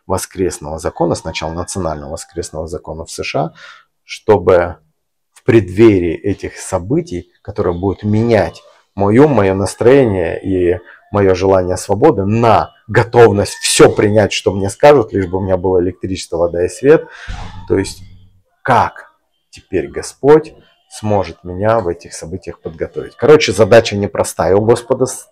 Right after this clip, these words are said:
стоит. Ну, вы, наверное, представили меня, типичного городского жителя, попавшего в этот стресс.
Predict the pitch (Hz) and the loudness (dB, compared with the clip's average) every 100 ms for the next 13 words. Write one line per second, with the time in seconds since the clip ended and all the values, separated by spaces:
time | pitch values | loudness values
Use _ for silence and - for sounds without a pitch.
0 | - - - 135 139 - 117 95 104 107 | -14 -2 4 4 4 0 0 0 -2 2
1 | 107 104 - 127 - 117 110 110 127 131 | 4 4 2 -2 4 6 8 6 2 2
2 | 139 135 - - - - - 143 - 139 | 2 2 -2 -20 -16 -4 0 0 6 6
3 | 127 127 127 - 131 127 131 117 123 - | 8 6 4 2 4 4 2 0 0 0
4 | 117 - 135 - 117 113 113 104 - - | 0 2 2 2 4 4 2 0 -6 0
5 | 113 104 107 | 2 2 0